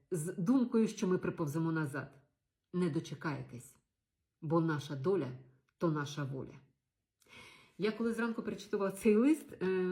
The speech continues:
у мене було враження, що коли ти дорослішаєш, а потім раптом береш свій дитячий щоденник, перечитуєш і думаєш:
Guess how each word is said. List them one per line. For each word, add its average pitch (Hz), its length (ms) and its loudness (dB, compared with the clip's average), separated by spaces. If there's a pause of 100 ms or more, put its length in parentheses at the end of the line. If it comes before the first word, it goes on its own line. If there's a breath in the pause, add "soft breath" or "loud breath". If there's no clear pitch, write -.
(120)
у 175 40 -2
мене 254 180 2
було 220 180 2
враження, 214 400 -2
що 185 220 -6
коли 220 220 -2
ти 208 200 2
дорослішаєш, 175 880 -4 (680)
а 175 120 -4
потім 214 260 -2
раптом 190 300 -2
береш 190 260 -4
свій 185 280 -4
дитячий 180 440 -6
щоденник, 185 580 -4
перечитуєш 196 520 -6
і 165 60 -8
думаєш: 190 300 -6